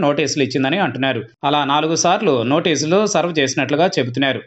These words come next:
ఇంత జరిగినా తెలుగు మీడియాకు ఏమాత్రం ఈ వ్యవహారం గుట్టు తెలియకపోవడం విశేషం. ఇక ఒక ఇంగ్లీష్ పత్రిక ఈ విషయం రీసెంట్గా బయటపెట్టింది. దాంతో ఈ మొత్తం వ్యవహారం మీద తెలుగు రాజకీయాలు, మరీ ముఖ్యంగా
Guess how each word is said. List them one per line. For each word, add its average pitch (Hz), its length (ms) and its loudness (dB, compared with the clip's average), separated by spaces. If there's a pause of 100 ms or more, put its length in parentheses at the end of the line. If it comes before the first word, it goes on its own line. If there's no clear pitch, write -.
(140)
ఇంత 135 160 0
జరిగినా 170 420 0
తెలుగు 160 280 0
మీడియాకు 151 480 2
ఏమాత్రం 151 460 0
ఈ 135 180 2
వ్యవహారం 156 520 2 (100)
గుట్టు 135 260 -2
తెలియకపోవడం 139 640 0
విశేషం. 123 480 -2 (200)
ఇక 147 140 -2 (220)
ఒక 147 220 0
ఇంగ్లీష్ 175 380 -2
పత్రిక 220 460 0
ఈ 147 100 0
విషయం 147 380 0 (220)
రీసెంట్గా 151 480 0
బయటపెట్టింది. 123 580 0 (380)
దాంతో 131 320 0 (160)
ఈ 127 160 2
మొత్తం 135 360 0
వ్యవహారం 147 400 2
మీద 180 180 2 (440)
తెలుగు 175 220 2
రాజకీయాలు, 147 540 0
మరీ 131 260 0
ముఖ్యంగా 165 460 0